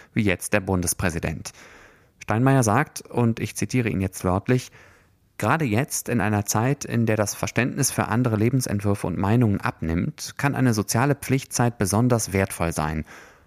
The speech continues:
Man kommt raus aus der eigenen Blase, trifft ganz andere Menschen, hilft Bürgern in Notlagen. Das baut Vorurteile ab und stärkt den Gemeinsinn." Zitat Ende.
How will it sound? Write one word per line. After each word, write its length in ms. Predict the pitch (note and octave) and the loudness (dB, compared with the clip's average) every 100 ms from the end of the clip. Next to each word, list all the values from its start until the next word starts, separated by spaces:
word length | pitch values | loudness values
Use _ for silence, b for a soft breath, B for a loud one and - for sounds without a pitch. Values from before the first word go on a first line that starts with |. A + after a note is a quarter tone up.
| B | B
Man 100 | - | -4
kommt 240 | E2 - | -4 -2
raus 260 | E2 B2 D#3 | 0 0 0
aus 140 | C3+ | -2
der 120 | F2+ | -2
eigenen 360 | - G2+ G2+ F2 | -2 0 0 2
Blase, 460 | F2 G2+ A#2+ C#3+ D3 - | 2 2 2 0 0 0
trifft 260 | C#3+ - | -2 0
ganz 220 | A2+ G#2+ | 0 0
andere 360 | - C3+ D#3 A#2+ | 0 2 4 4
Menschen, 600 | G2 G#2+ A#2+ D3+ D3 C3+ | 4 2 0 0 0 0
hilft 320 | A#2 B2+ - | 0 0 0
Bürgern 400 | G#2+ A2 G#2 G2 | 2 4 4 0
in 160 | G2+ G#2+ | 0 0
Notlagen. 640 | F#2 F2 E2 E2 C#2+ B1 - B B B | 0 -2 -4 -4 -6 -10 -14 B B B
Das 140 | - E2+ | -8 -4
baut 280 | D#2 D#2 - | -2 -2 -2
Vorurteile 560 | A2+ B2 C3 A#2+ A2+ | 0 0 0 0 0
ab 220 | - A2+ | -2 -4
und 160 | C3+ C3 | -4 -4
stärkt 320 | - F2 F2+ | -2 -4 -2
den 160 | G2+ G#2 | -2 0
Gemeinsinn." 580 | G#2 E2+ E2+ E2 C#2+ D2 - | 0 0 -2 -4 -6 -10 -6
Zitat 420 | C3+ A2+ G#2 - | -2 0 0 -2
Ende. 240 | E2+ D2 | -4 -4